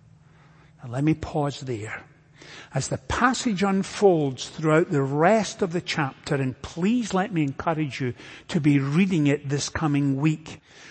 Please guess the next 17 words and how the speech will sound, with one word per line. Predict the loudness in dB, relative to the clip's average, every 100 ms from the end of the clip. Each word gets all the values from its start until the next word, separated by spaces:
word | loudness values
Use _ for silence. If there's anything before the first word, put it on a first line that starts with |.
| -2
when | 2 2
Peter | 4 2 4 2
begins | 0 0 2 2 0
to | -4
stand | -4 0 2 4 4
up | 2 0
and | -2 -2
speak, | -2 -8 -4 -4 -4 -6 -14 -14 -18 -20 -20 -20 -8
he | 0
begins | 2 4 4 4 0
to | -4
say, | -4 0 4 6 4 0 -10 2
"Listen | 4 4 2 -2
to | 0 -2
me. | -2 -4 -8 -16 -20 -6
Let | 2 2 4
me | 2 2